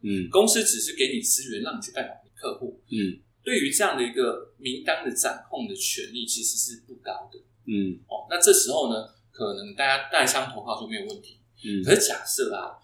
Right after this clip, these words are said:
Speaker 2: 很多公司它的是，它有那个 call center，哦，
Speaker 1: 对。
Speaker 2: 有一，呃，电话行销中心，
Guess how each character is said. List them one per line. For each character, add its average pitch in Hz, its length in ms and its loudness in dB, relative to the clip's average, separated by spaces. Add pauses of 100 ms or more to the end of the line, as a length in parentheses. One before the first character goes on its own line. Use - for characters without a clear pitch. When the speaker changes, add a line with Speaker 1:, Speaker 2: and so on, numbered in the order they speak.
(120)
Speaker 2:
很 113 120 -2
多 - 80 0
公 - 160 0
司 147 220 -2
它 139 180 -6
的 127 100 -2
是， 120 320 -4 (140)
它 147 140 2
有 107 80 4 (320)
那 - 80 -16
个 101 440 -4 (300)
call 123 100 -2
center， 120 380 -4 (240)
哦， 101 100 -8
Speaker 1:
对。 98 120 4
Speaker 2:
有 123 60 4
一， 120 360 -2
呃， 120 220 0
电 147 120 -4
话 139 140 2
行 113 140 -4
销 113 100 -6
中 110 160 -10
心， - 240 -10